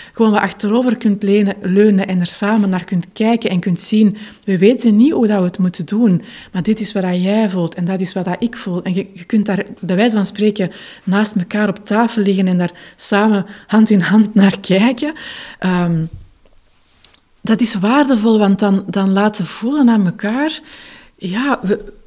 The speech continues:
we weten het ook niet hoe, maar, maar, maar we,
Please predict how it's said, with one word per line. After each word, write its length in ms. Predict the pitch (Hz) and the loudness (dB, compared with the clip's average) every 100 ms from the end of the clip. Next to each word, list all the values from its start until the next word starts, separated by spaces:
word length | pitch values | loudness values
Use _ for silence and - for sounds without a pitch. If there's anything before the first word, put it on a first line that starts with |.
| - | -14
we 160 | 202 202 | -6 0
weten 300 | 226 247 233 | 2 2 0
het 200 | 196 - | 0 -4
ook 160 | 311 | -6
niet 120 | 370 330 | -2 0
hoe, 400 | 233 285 349 330 | 2 0 -2 -4
maar, 220 | 214 214 220 | 0 0 0
maar, 260 | 202 208 196 - | -2 -2 -6 -4
maar 220 | 202 196 | -2 0
we, 120 | 190 | -2